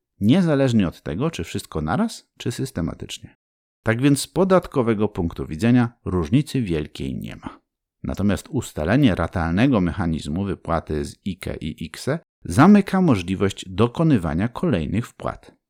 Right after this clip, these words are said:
Wiem, że może wydawać się to absurdalne, by jednocześnie wpłacać i wypłacać środki. To jednak oznacza, że jeśli nie mamy potrzeby sięgania po swoje emerytalne oszczędności,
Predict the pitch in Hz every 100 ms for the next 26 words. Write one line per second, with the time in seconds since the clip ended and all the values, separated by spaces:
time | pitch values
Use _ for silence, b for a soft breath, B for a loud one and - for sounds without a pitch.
0 | _ _ _ 87 - 85 147 120 87 85
1 | 101 90 90 80 85 73 - 76 82 69
2 | - 92 110 190 110 85 87 85 85 80
3 | 92 104 80 - - 92 - 80 - -
4 | _ 117 104 92 - 87 82 80 - -
5 | - - - _ _ _ _ 104 127 131
6 | 101 - 104 90 76 - 113 113 87 98
7 | 92 95 85 101 90 85 101 156 131 82
8 | - 117 107 - 90 90 95 92 - -
9 | - 87 - 101 101 90 - 82 85 64
10 | - - 65 62 - - 156